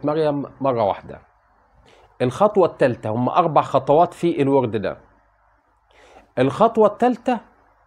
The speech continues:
هتردد الخمس حروف دول بعدد الذكر اللي احنا بنقوله بنبدأ بيه بعد كل صلاة. هردد بعدد تلاتة وتلاتين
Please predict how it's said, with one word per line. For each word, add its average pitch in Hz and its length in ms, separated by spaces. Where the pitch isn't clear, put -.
هتردد 185 680
الخمس 190 640
حروف 160 320
دول 104 340
بعدد 175 560
الذكر 147 600
اللي 127 160
احنا 156 360
بنقوله 127 400
بنبدأ 127 380
بيه 139 180
بعد 123 320
كل 127 280
صلاة. 101 320
هردد 165 640
بعدد 139 480
تلاتة 180 360
وتلاتين 180 680